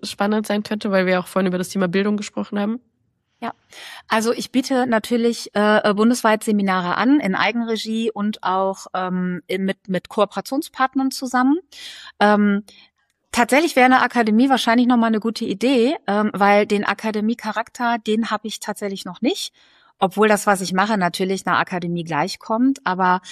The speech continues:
Speaker 2: äh, da hast du mir jetzt ein spannendes, äh,
Speaker 1: Ja.
Speaker 2: eine spannende Idee in den Kopf gepflanzt. Äh, das ist nämlich noch was, was ich tatsächlich noch nicht habe. Die Abrechnungsmanufaktur als Akademie ist sicherlich noch mal eine ganz, ganz tolle Idee.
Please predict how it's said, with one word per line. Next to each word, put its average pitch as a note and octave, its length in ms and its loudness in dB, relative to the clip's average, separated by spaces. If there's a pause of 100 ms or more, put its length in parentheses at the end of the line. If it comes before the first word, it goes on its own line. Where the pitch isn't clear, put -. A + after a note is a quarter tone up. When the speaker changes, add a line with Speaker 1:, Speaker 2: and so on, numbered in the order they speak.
(240)
Speaker 2:
äh, F#3+ 240 2
da F#3+ 260 2
hast - 160 -6
du C#4+ 60 2
mir C4 80 6
jetzt A#3+ 160 -2
ein F#3+ 140 -2
spannendes, A#3+ 840 0
äh, G3+ 60 0
Speaker 1:
Ja. G3+ 340 4 (380)
Speaker 2:
eine A#3+ 180 2
spannende E4 420 4
Idee B3 360 4
in A3+ 80 4
den G#3+ 160 2
Kopf - 300 -4
gepflanzt. G#3 760 0
Äh, G3+ 80 2
das A#3 220 2
ist D4+ 120 -4
nämlich C4+ 260 2
noch B3 180 0
was, G#3+ 220 -2
was G#3+ 100 -8
ich G#3+ 100 -8
tatsächlich G#3 460 -10
noch G3 160 -6
nicht - 320 -6
habe. G#3+ 380 0 (580)
Die G3+ 320 2
Abrechnungsmanufaktur G3+ 1700 -2
als F#3+ 260 -4
Akademie F#3+ 600 -6
ist G3 240 -8
sicherlich F3 460 -4
noch F3 180 -10
mal E3+ 140 -6
eine D#3+ 160 -4
ganz, F3 280 -6
ganz D#3+ 220 -8
tolle E3 260 -12
Idee. D#3+ 380 -16